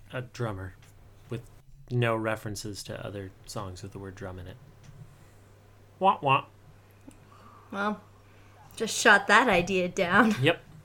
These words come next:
Speaker 1: I already did my improv show for the week. <laughs>
Speaker 2: Sorry. I just, I just thought we could, we could be light, mix it up.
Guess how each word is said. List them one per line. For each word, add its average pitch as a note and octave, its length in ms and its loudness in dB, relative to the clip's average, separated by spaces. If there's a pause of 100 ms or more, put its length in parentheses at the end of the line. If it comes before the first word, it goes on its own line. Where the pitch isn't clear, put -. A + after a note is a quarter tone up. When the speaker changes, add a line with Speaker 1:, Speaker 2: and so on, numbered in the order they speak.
(500)
Speaker 1:
I B2+ 60 0
already D3+ 180 8
did D3+ 160 6
my C#3+ 140 6
improv C3 440 6
show B2+ 260 4
for B2+ 120 -6
the A#2 100 -4
week. A2+ 360 -2 (360)
<laughs> D#3 1120 0
Speaker 2:
Sorry. G3 580 2 (640)
I - 60 -16
just, - 320 0 (320)
I G#3+ 40 -8
just G#3+ 160 -6
thought A3 180 10
we A3+ 80 4
could, G#3+ 240 4 (320)
we A3+ 80 -6
could G#3+ 200 -2 (120)
be A#3+ 100 2
light, G#3+ 320 4
mix G3+ 240 -4
it G3 60 0
up. A3+ 240 2